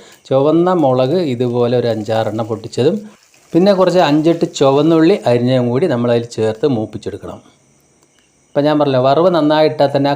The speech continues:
കറിക്ക് നല്ലൊരു ടേസ്റ്റായി. അപ്പോൾ നല്ലപോലെ ഒന്ന് മൂത്ത് വരുന്ന സമയത്ത് അതിലേക്ക് ഒരു രണ്ട് തണ്ട് കരിവേപ്പിലയും പിന്നെ ഒരു കാൽ സ്പൂൺ മുളക് പൊടിയും കൂടി ചേർക്കുക. എന്നിട്ട് ഫ്ലെയിം ഓഫ് ആക്കിയിട്ട് നമ്മൾ ആ കറിയിലേക്ക് ഒന്ന് ഒഴിച്ചു കൊടുക്കുക. എല്ലാവർക്കും അറിയാൻ പറ്റും,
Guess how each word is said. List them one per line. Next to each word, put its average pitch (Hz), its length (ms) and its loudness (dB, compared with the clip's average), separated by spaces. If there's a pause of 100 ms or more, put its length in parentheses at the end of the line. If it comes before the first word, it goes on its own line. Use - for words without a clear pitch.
കറിക്ക് 127 280 -2
നല്ലൊരു 127 440 -2
ടേസ്റ്റായി. 113 520 -4 (840)
അപ്പോൾ 180 160 0 (120)
നല്ലപോലെ 180 440 4
ഒന്ന് 180 160 0
മൂത്ത് 170 280 2
വരുന്ന 156 220 2
സമയത്ത് 151 320 2
അതിലേക്ക് 147 340 2
ഒരു 139 100 -2
രണ്ട് 139 180 0
തണ്ട് 139 240 0
കരിവേപ്പിലയും 131 600 0 (340)
പിന്നെ 143 180 0
ഒരു - 160 2
കാൽ 135 240 2
സ്പൂൺ 143 200 -4 (100)
മുളക് 123 280 0
പൊടിയും 120 240 -4
കൂടി 110 160 -10
ചേർക്കുക. 107 360 -2 (640)
എന്നിട്ട് 185 300 2
ഫ്ലെയിം 147 280 4
ഓഫ് 135 160 0
ആക്കിയിട്ട് 135 260 -2
നമ്മൾ 127 220 -2
ആ - 20 -4 (120)
കറിയിലേക്ക് 117 460 -2
ഒന്ന് 107 120 -6
ഒഴിച്ചു 104 200 -14
കൊടുക്കുക. - 240 -20 (1000)
എല്ലാവർക്കും 190 600 4
അറിയാൻ 139 400 2
പറ്റും, 139 240 -4